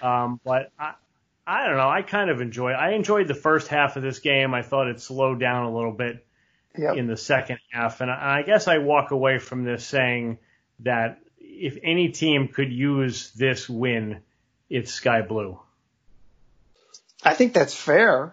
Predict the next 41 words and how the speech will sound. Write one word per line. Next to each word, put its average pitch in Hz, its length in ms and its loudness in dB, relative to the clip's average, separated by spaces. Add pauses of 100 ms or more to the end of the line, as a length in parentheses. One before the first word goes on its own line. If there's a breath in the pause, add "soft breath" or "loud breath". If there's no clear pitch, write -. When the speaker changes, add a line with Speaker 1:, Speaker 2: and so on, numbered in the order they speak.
Speaker 2:
I 135 120 -6
mean, 139 280 -2
listen, 156 320 0
both 139 260 2
of 135 140 0
us 143 400 -2 (140)
were 127 180 -8
at 127 160 -6
the 131 80 -6
forefront 143 680 -2 (100)
of 123 160 -6
the, 123 360 -4 (1160)
the 147 120 4
negative 135 460 4
Sky 131 280 2
Blue 131 260 -2
reporting 127 600 -2
a 117 60 -10
couple 131 300 -6
of 123 80 -8
years 123 200 -6
back. 135 560 0 (560 loud breath)
Um, 123 640 -6
so - 160 -4
we 135 160 0
know 131 600 4 (480)
firsthand 131 640 -4
how 127 140 2
bad 135 280 2
it - 100 0
was, 127 360 -4
both 131 340 -6
through 131 380 -2
what 127 360 2
we 131 140 0
reported 131 560 4
and 123 160 -4
what 139 140 0
we 127 80 -4
didn't 151 260 4
report. 135 540 -2